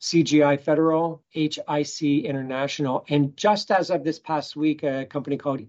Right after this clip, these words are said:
Ementum. We have additional vendors that are going through the onboarding process. And so these vendors are offering financial management solutions and services that agencies can use today. And they are vendors that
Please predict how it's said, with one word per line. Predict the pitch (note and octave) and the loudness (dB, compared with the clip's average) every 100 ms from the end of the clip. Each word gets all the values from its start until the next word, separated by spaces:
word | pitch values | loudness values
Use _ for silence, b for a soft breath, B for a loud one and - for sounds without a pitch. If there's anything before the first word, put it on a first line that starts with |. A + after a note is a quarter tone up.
| - | -2
Ementum. | D3 C#3+ C3+ C#3 C3+ G#2+ G#2+ G#2+ b | 2 2 2 -2 -4 -6 -6 -8 b
We | - E3 | 2 2
have | F3 - | 2 -2
additional | D#3+ E3+ F3 A3+ G3 | -6 -4 -2 2 2
vendors | D#3+ D#3 G3 | 2 -2 -2
that | F#3 | -4
are | D3 | -2
going | C3+ C#3 C#3 | -2 -4 -4
through | D3 C3+ | -6 -4
the | C#3+ | -4
onboarding | C3 C3+ B2+ D3 D3 | -6 -8 -2 0 -2
process. | C3+ D#3 D3+ - F2 - - - | -4 -10 -8 -8 -8 -10 -14 -8
And | D#3 D3+ | -4 0
so | F3 E3 D3+ - | 2 2 0 -6
these | F3+ A#3+ G#3 | -2 0 0
vendors | E3 D#3 D3 D3 C#3+ | 0 2 4 2 2
are | D3 D3 | 2 2
offering | D3+ - D3 C3+ | 0 -2 -6 -6
financial | - - D3+ D3+ D3 D3+ | -10 -6 -2 -2 -2 -2
management | C#3+ C#3 C#3 C3 C3+ C3+ - | -2 -2 -4 -6 -6 -6 -10
solutions | - E3 C#3 D#3+ E3 D3+ C#3 C3 A#2 - - | -10 -4 2 2 2 -2 -2 -2 -6 -16 -8
and | D3+ C#3+ | -4 -4
services | - F3+ E3 D#3 D3+ C#3+ B2+ - - | -2 0 2 2 -2 -6 -8 -8 -4
that | D#3 | 0
agencies | E3 D3+ D3 C#3+ D3 | 2 0 -2 -4 -6
can | - C#3 | -2 -2
use | C3 B2 | -2 -6
today. | - G#2+ G#2 G2 _ - | -10 -10 -10 -10 _ -6
And | E3 D3+ D3 C#3+ C#3 C#3 - - | -2 2 2 2 2 -2 -14 -6
they | C#3 C#3+ C#3+ | 2 4 2
are | C#3+ C#3 C3+ | 2 0 0
vendors | C#3 C#3+ C#3 C#3+ C#3 | 0 0 2 0 0
that | D3 C3 | -2 -2